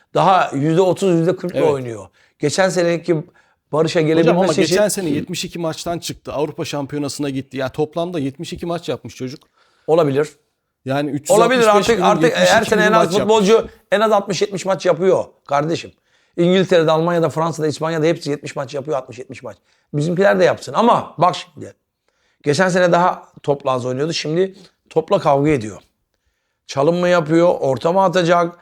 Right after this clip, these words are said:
Speaker 1: şut mu vuracak, e, veya topu mu kaptıracak? Hep, hep bir soru işareti var.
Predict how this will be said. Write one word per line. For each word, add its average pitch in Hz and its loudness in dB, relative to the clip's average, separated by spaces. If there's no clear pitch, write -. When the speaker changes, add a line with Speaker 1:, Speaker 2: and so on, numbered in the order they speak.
Speaker 1:
şut - -6
mu 202 2
vuracak, 170 4
e, 135 4
veya 170 4
topu 156 0
mu 196 0
kaptıracak? 180 2
Hep, 214 -4
hep 175 -2
bir 185 0
soru 170 0
işareti 127 -4
var. 95 -18